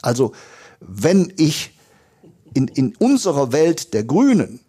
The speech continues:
klimaneutrale Kraftstoffe will, da muss ich für ganz viel Geld das C O zwei mit Direct Air Capture aus der Atmosphäre holen. Aber das macht Porsche und das macht Obrist. Und Obrist, äh,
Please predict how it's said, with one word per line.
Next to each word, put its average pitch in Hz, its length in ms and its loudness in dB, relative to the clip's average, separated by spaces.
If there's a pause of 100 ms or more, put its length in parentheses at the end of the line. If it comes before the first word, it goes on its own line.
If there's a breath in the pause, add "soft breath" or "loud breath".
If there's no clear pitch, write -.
(720)
klimaneutrale 139 1000 0
Kraftstoffe 175 680 -2
will, 131 140 4
da 123 120 0
muss 165 200 0
ich 185 120 -4
für 180 180 0
ganz 220 400 -8
viel 208 240 -2
Geld 160 320 0
das 156 160 -8
C 139 160 -4
O 147 80 0
zwei 139 420 -2
mit 143 280 -2
Direct 139 420 -4
Air 139 140 -2
Capture 135 420 -4
aus 117 140 -6
der 104 100 -6
Atmosphäre 160 500 -2
holen. 214 260 2 (280 loud breath)
Aber 123 160 -2
das - 180 -2
macht 92 280 -6
Porsche 160 440 0
und 127 240 -2
das - 140 -8
macht 110 280 -8
Obrist. 170 520 -2 (560 loud breath)
Und 117 200 -4
Obrist, 127 600 -2
äh, 123 160 2